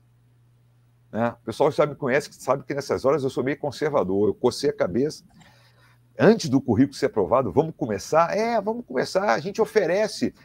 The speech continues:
as disciplinas do novo currículo, mesmo sem ter ele aprovado." "Tá bom. O coordenador setorial de graduação falou que pode, vamos nessa." E oferecemos. Quando a gente começou a aprovar o currículo,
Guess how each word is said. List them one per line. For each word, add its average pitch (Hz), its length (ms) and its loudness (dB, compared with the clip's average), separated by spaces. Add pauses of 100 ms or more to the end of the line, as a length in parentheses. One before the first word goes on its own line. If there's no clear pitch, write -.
(140)
as 127 140 4
disciplinas 143 500 -4
do 127 120 -4
novo 123 320 2
currículo, 110 520 0 (380)
mesmo 190 240 6
sem 196 220 -6
ter 180 180 2
ele 190 120 4
aprovado." 135 600 2 (460)
"Tá - 140 4
bom. 208 400 6 (460)
O - 20 -20
coordenador 123 480 6
setorial 120 440 4
de 107 120 -4
graduação 113 440 0
falou 127 240 0
que 180 140 -6
pode, 185 480 2 (420)
vamos 151 220 -2
nessa." - 400 -4
E 127 80 2
oferecemos. 160 720 -4 (1120)
Quando 262 400 4
a 185 60 10
gente 143 320 -6
começou 135 560 -2
a 117 40 6
aprovar 120 520 0
o 185 100 -2
currículo, 113 560 -2